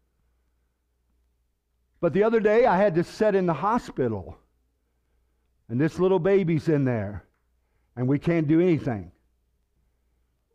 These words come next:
And I told her, I said, "I have no clue what you guys are going through."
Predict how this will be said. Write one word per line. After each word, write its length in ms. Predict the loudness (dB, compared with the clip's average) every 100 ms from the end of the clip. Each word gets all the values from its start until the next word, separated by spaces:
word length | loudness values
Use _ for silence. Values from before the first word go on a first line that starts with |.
| _ _ _ _ _ _ _ _ _ _ -6
And 120 | -4
I 60 |
told 260 | 0 0 2
her, 80 | 2
I 80 | 0
said, 180 | 0
"I 60 | 0
have 180 | 0 0
no 260 | 0 0
clue 320 | -2 -2 0 2
what 260 | -2 -4
you 80 | -6
guys 320 | -2 -2 -4
are 60 | -6
going 380 | -4 -4 -4 -8
through." 280 | -16 -20